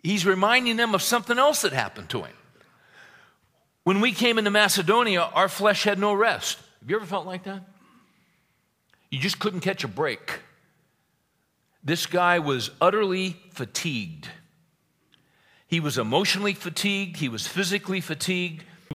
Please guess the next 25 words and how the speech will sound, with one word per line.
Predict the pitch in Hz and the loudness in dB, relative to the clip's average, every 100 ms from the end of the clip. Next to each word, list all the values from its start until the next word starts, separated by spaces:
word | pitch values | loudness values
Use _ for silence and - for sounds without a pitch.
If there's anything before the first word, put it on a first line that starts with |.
| - - - | -16 -20 -4
He | 175 | -2
was | 139 123 | 0 0
spiritually | - - - 196 214 - 175 196 | 0 0 2 2 2 -2 -2 -4
fatigued. | - 170 - 190 180 170 156 156 - _ _ _ - _ _ _ | -4 -6 -2 -2 -2 -4 -8 -16 -18 _ _ _ -20 _ _ _
Um, | 127 117 107 90 - _ _ _ _ _ - | -2 -2 -2 -8 -16 _ _ _ _ _ -10
he, | 139 160 | -8 -2
this | 170 - | -2 2
guy | 180 143 | 2 2
was | 123 | 0
running | 110 151 185 180 151 | 0 2 2 0 0
on | 147 143 | -2 -2
fumes. | - 147 95 - - - - | -4 -4 -4 -10 -16 -16 -6
What | 143 | -2
does | 202 | -2
he | 202 | -2
say? | - 208 208 - | 0 0 0 0
Our | - 135 | 0 0
flesh | - 180 190 - - - | 2 2 4 2 -6 -6
had | - 147 143 127 - 123 | 0 2 2 -4 -16 -6
no | 139 135 | -2 -2
rest. | 120 117 - - - - - - _ _ _ _ _ _ _ _ _ - | 0 0 2 2 2 0 -6 -14 _ _ _ _ _ _ _ _ _ -4
Uh, | 104 - | -4 -2
he | - 202 | -2 -2
was | 180 151 131 - | 0 -2 -2 4
absolutely | 165 202 - - 214 190 170 - 135 127 | 4 4 2 2 2 0 -2 -2 -4 -4